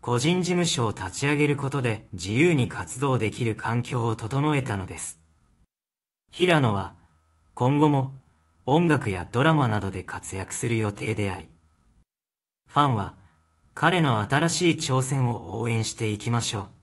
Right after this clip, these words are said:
う。なにわ男子の三枝俊介が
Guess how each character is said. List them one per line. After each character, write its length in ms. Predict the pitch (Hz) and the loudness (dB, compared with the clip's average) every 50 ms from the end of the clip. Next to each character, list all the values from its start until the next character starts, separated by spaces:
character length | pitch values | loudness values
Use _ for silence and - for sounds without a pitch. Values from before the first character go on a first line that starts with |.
| _ _ _ _ _ _ _ _ _ _ _ _ _ _ _ _ _ _ _ _ _ - | _ _ _ _ _ _ _ _ _ _ _ _ _ _ _ _ _ _ _ _ _ -4
う。 40 | 107 | -2
な 120 | 101 107 | 0 2
に 160 | 113 127 139 | 4 4 4
わ 220 | 131 131 127 127 131 | 4 4 4 2 2
男 240 | 120 147 160 175 170 | 4 4 4 4 4
子 160 | 160 - 131 | 2 0 2
の 140 | 120 110 98 | 2 2 2
三 180 | 98 110 110 | 2 2 2
枝 160 | 120 123 131 131 | 2 2 2 2
俊 260 | 131 - 156 151 135 | 2 2 2 2 2
介 220 | 131 - - 104 | 0 -2 -6 -6
が 200 | 90 95 80 - | -6 -6 -10 -12